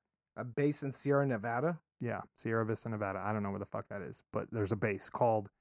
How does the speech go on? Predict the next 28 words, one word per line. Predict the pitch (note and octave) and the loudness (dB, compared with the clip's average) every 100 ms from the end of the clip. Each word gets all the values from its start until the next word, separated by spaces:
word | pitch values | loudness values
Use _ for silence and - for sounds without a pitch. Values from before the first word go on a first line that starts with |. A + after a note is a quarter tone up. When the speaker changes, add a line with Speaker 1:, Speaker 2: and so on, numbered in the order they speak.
| _ _ _ _ _ _ | _ _ _ _ _ _
Speaker 2:
the | B2 A2+ | -2 0
Huachakua, | - - C#3+ C3 C3 - - - C#3 B2+ G#2+ - _ _ | -4 0 6 8 6 4 -2 2 6 6 4 -2 _ _
some | - C3+ | 2 6
weird | A#2+ G#2+ | 6 6
fucking | - G#2+ - G#2 | 4 0 0 -2
name | G2 | -2
like | F#2+ F#2 | -4 -4
that. | G2 F#2+ _ - | -6 -6 _ -4
I | A2+ | -2
can't, | - C#3 - | 2 2 4
not | B2+ C3+ | 4 6
only | B2+ A#2 | 6 4
can | B2 | 2
I | G#2+ | 4
not | A2+ A2 | 4 4
read | A2+ A#2 | 2 2
my | B2 | 4
writing, | B2 B2+ C3+ | 6 6 6
but | A#2 | 6
I | A2 | 4
couldn't | A#2+ C3 | 4 0
read | A2 A2+ | 2 2
it | G2+ | 2
when | G#2 | 0
it | |
was | G2 - | -2 0
typed | A#2 G2 - | 0 0 -2
either. | F#2+ F2 | -4 -6